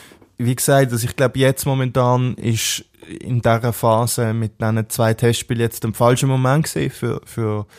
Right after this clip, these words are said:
zum Euphorie aufbauen. Nichtsdestotrotz haben wir ein paar coole Sachen gesehen, ähm, sowohl in der Defensive als auch in der Offensive. Und ich finde auch, du drei Goal gegen Deutschland schiessen, wenn ich jetzt gerade das Goal von Brela anschaue, wo sich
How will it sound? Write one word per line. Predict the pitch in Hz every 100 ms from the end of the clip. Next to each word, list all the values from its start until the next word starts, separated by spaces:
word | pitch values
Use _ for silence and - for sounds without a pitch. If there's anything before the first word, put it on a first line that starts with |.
| -
zum | - 101 -
Euphorie | 117 - 113 120 113
aufbauen. | 120 135 - 156 139 123
Nichtsdestotrotz | 127 117 123 113 123 127 139 -
haben | 113
wir | 110
ein | -
paar | 113 110
coole | 135 127 120
Sachen | 131 131 - 147
gesehen, | - 139 131 - - - - - - -
ähm, | 117 117 117
sowohl | - 113 110
in | 110
der | 107
Defensive | 117 123 - 123 117 104 113 -
als | 104 107
auch | 107
in | 107
der | 104
Offensive. | 113 123 151 139 131 127 123
Und | 107
ich | 107
finde | - 104 113
auch, | 131
du | 120 117 98
drei | - 117 123
Goal | 135 135
gegen | 127 127
Deutschland | 120 147 - 143 135
schiessen, | - 131 127 - 123 113 - - - - - - - _ -
wenn | 113
ich |
jetzt | 123 120
gerade | 131 127
das | 127 -
Goal | 131 123
von | 131 113
Brela | 120 139 143 135
anschaue, | 135 131 131 -
wo | 113
sich | 104 110